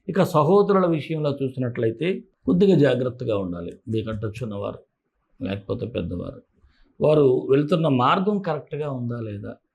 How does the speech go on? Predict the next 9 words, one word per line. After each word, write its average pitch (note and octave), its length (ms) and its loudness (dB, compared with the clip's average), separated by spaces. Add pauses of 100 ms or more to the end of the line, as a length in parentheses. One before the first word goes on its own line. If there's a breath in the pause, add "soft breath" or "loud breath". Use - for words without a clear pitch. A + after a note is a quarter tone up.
(680)
ఏదో B2 180 2
ఒక A#2+ 140 -4
కాలేజీకి A2 440 0
వెళ్తున్నారు, A2+ 460 -10 (180)
స్కూల్కి A2 440 -6
వెళ్తున్నారు, G#2 840 -8
ఏం A#2+ 160 0
చేస్తున్నారు, G#2 560 -6 (1160)
ఇటు G#2 380 -2